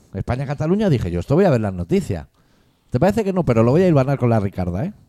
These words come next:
Al final. Al f-, lo voy a hilvanar con que no nos explican las cosas. Entonces, estuvieron dos horas y media reunidos Pere Aragonés y Pedro Sánchez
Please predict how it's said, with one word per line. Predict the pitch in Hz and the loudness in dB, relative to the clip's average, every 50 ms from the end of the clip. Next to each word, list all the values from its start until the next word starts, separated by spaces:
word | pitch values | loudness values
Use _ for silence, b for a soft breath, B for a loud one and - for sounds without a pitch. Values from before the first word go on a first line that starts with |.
| _ _ | _ _
Al | - 104 98 | -10 -10 -8
final. | - 110 98 98 90 80 - b b b b b b b b b b b b b b b b b | -8 -8 -8 -8 -10 -10 -14 b b b b b b b b b b b b b b b b b
Al | - 107 107 | -2 0 0
f-, | 98 - - - _ - - - _ _ _ | 0 0 -8 -16 _ -20 -20 -20 _ _ _
lo | - 95 | 0 2
voy | 98 110 | 4 4
a | 123 | 6
hilvanar | 127 127 127 127 156 | 6 4 4 2 0
con | 151 156 147 | -2 -2 -4
que | - 117 | -2 -2
no | 104 113 120 | -2 0 2
nos | 120 110 | 2 2
explican | - - 104 101 101 95 | 2 0 -4 -6 -6 -6
las | 90 85 - | -6 -6 -6
cosas. | - 82 85 - - - - _ _ _ _ | -6 -8 -8 -8 -10 -14 -16 _ _ _ _
Entonces, | - 98 90 - - 160 190 202 214 196 - _ _ _ _ _ _ - | -8 -6 0 4 4 4 4 2 -2 -4 -8 _ _ _ _ _ _ -14
estuvieron | - - 113 - - 107 127 143 160 151 | -8 -8 -6 -2 2 2 2 2 2 4
dos | 139 139 | 4 4
horas | 139 139 139 135 | 6 6 4 2
y | |
media | 139 143 139 143 143 139 | 2 2 2 2 2 2
reunidos | 131 135 139 143 156 156 131 104 - | 2 0 0 2 2 2 2 2 0
Pere | - 104 101 117 | -2 -4 -2 0
Aragonés | 117 117 117 117 117 120 131 131 113 - - | 0 0 2 2 2 2 0 -2 -2 -4 -6
y | 82 80 80 82 82 82 82 82 82 82 - | -8 -6 -6 -6 -8 -8 -8 -8 -8 -10 -4
Pedro | - 107 104 107 117 | -4 -4 0 0 -2
Sánchez | 95 - 123 131 123 - 123 139 180 | -2 0 -4 -4 -4 -4 -4 -4 -4